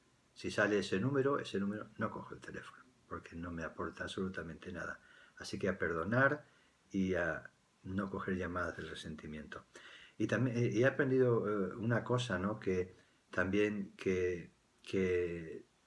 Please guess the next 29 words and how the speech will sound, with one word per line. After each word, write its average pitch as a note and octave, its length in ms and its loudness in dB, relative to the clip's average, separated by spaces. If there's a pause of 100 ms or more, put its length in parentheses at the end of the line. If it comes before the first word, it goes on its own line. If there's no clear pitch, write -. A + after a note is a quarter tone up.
a - 80 -6
estas - 240 -2
alturas, F#2+ 400 2
¿no? A#2+ 240 -2
Que G2+ 140 2
mis G2 180 2
sueños, A2+ 560 -2 (380)
por G#2 140 -2
muy B2 160 4
buenos A#2 280 0
que - 100 -6
a F2+ 40 0
mí G2 120 2
me F#2+ 100 2
parezcan, F2 640 -4
como E2 200 -12
le E2 100 -12
pareció - 380 -8
a - 20 -8
Moisés G2+ 520 -4
o - 40 -10
a - 40 -16
José G2+ 440 -2
o E2 160 -8
a - 180 -12
estos - 280 -16
árboles F2 300 -6
que E2+ 100 -10
decíamos, F#2 540 -6